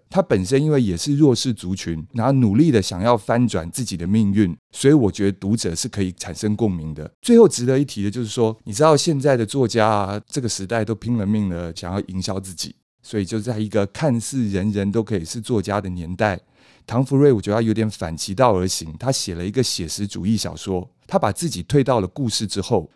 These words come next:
可以说就像所有那种伟大的哈金的写实小说一样，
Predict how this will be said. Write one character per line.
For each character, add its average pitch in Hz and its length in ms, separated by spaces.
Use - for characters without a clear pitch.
可 165 120
以 165 60
说 156 180
就 160 100
像 143 300
所 160 240
有 123 60
那 120 100
种 113 160
伟 92 180
大 135 240
的 101 180
哈 127 240
金 120 240
的 104 140
写 - 160
实 101 160
小 90 160
说 107 180
一 101 120
样， 95 260